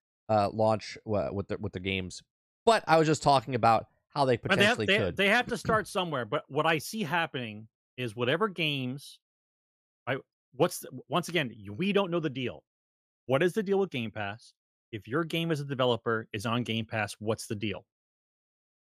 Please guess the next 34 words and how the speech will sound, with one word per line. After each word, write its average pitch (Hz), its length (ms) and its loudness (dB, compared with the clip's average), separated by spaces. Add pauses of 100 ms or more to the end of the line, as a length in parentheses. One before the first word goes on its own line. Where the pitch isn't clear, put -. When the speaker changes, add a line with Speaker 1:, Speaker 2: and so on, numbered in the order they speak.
(480)
Speaker 2:
Are 117 80 6
you 135 120 4
getting 139 220 4
paid 143 440 0 (460)
for 110 340 0 (180)
hours 143 420 2
used? 180 500 -2 (540)
Are 123 60 -4
you 131 100 -4
getting 131 220 -6
paid 135 340 -6
for 117 120 -10
people 127 240 -10
who 135 80 -4
actually 127 240 -8
buy 127 180 -4
the 104 80 -10
game? 185 520 -2 (720)
Is 131 140 0
it 120 80 -2
a 110 60 -4
split - 460 -2
either 113 280 -6
way? 147 360 0 (240)
We 185 400 2
don't 165 380 2
know 151 320 2
any 165 280 -2
details. 113 500 -4
Zero. 180 340 2
We 165 100 -2
know 202 140 2
zero 208 260 0
details. 185 420 -6